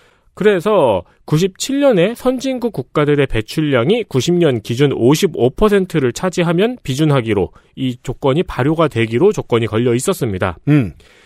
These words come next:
Speaker 1: 문제는 배출량 일 위 미국이었습니다.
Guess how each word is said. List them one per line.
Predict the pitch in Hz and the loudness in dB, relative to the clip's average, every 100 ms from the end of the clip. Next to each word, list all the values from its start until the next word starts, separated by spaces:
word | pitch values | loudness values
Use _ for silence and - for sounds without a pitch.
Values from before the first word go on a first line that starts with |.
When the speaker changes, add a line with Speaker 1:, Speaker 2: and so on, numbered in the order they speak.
| _ | _
Speaker 1:
문제는 | - 175 233 240 165 - - | -6 -4 0 0 0 -4 -8
배출량 | 135 - 165 156 147 | -8 -6 -4 -4 -4
일 | 226 254 | -4 -2
위 | 135 - _ _ - | -4 -6 _ _ -8
미국이었습니다. | 143 196 170 127 - 90 90 82 | -4 -2 0 0 -2 -8 -8 -10